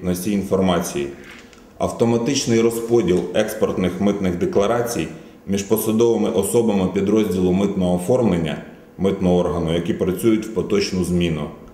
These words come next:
відображення на екрані монітора прізвища та ініціалів посадової особи підрозділу митного оформлення, на яку автоматично розподілено митну декларацію у разі здійснення автоматичного розподілу,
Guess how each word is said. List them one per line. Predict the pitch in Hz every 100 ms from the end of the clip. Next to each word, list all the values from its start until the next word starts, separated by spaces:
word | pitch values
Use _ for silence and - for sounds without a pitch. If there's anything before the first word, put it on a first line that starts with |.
| - - - - -
відображення | 92 107 117 127 123 117
на | 107 107
екрані | 107 123 117 110
монітора | 101 98 98 - 127 90 76 - - - -
прізвища | 107 127 110 98 95
та | 85 95
ініціалів | 101 98 113 117 98 -
посадової | 98 101 101 117 104 92
особи | 92 117 101
підрозділу | 85 90 95 107 95 98 92
митного | 101 98 90 87
оформлення, | - 127 117 90 80 73 - - -
на | 95
яку | 98 113
автоматично | 104 - 104 101 139 131 101 98 85 -
розподілено | 92 - 98 101 110 104 92 90
митну | 101 98 95
декларацію | 90 92 95 90 78 - 73 - - - -
у | 87
разі | 101 95 92
здійснення | 85 110 - 90
автоматичного | 87 - 90 90 90 - 87 87
розподілу, | 87 - 80 76 71